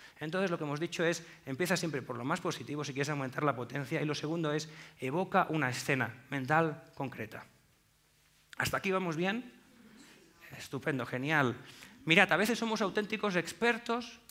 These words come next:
en hacer esto último. A veces nos sale tan bien, pero qué mala pata que cuando lo hacemos mejor,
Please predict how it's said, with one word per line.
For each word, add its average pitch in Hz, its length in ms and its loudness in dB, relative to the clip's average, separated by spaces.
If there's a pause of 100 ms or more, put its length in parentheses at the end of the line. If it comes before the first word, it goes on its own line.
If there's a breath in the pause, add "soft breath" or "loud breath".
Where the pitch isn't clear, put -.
(180)
en 147 160 0
hacer 180 220 2
esto 175 240 -4
último. 175 640 -4
A 151 100 4
veces 185 220 0
nos 175 120 -4
sale 165 200 0
tan 247 200 2
bien, 185 300 -6 (540 loud breath)
pero 156 340 0
qué 196 120 2
mala 220 300 4
pata 208 420 0 (540 loud breath)
que 147 120 -2
cuando 151 240 0
lo 143 60 2
hacemos 202 320 -2
mejor, 165 400 -2